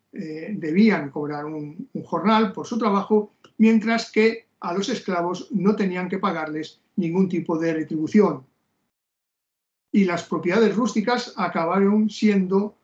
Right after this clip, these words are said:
casi totalmente atendidas por estos esclavos. Otra consecuencia fue que aquellas zonas que estaban dedicadas a terreno de pasto se acabaron transformando en zonas de recreo de nula productividad.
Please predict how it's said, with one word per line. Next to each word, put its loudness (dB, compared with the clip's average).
casi 0
totalmente 0
atendidas -4
por 0
estos -8
esclavos. -12
Otra 4
consecuencia 2
fue 4
que -2
aquellas 0
zonas 0
que -6
estaban -4
dedicadas -2
a -6
terreno -6
de -2
pasto -2
se -2
acabaron 0
transformando -4
en -6
zonas 2
de -2
recreo 2
de -2
nula -2
productividad. -2